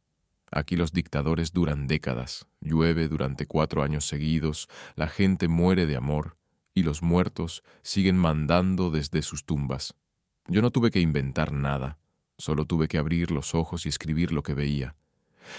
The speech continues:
El problema es que los europeos leen nuestras historias como fantasía porque su realidad es más ordenada, más gris, más predecible.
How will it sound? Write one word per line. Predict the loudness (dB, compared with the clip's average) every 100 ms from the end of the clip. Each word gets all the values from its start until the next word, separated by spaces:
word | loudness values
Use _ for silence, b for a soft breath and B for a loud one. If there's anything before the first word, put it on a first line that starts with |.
| B
El | -2
problema | 2 4 6 4 4 0 b b b b
es | -6
que | 0
los | 2 4
europeos | 2 2 4 4 6 4 -2 -4
leen | 0 4 4 4 2
nuestras | 0 -4 -6
historias | -6 -2 -2 0 -2
como | -4 -4 -4
fantasía | -6 -6 -6 -2 0 0
porque | -4 -4 -2
su | 0
realidad | 2 2 2 2 2
es | 0 -2
más | -2 -2
ordenada, | -4 -4 -2 -2 -4 -6 -10 _ _ _ _ -12
más | -10 -8
gris, | -4 -4 -6 -10 -16 -8
más | -6 -6
predecible. | -2 -2 -2 -2 -4 -4 -8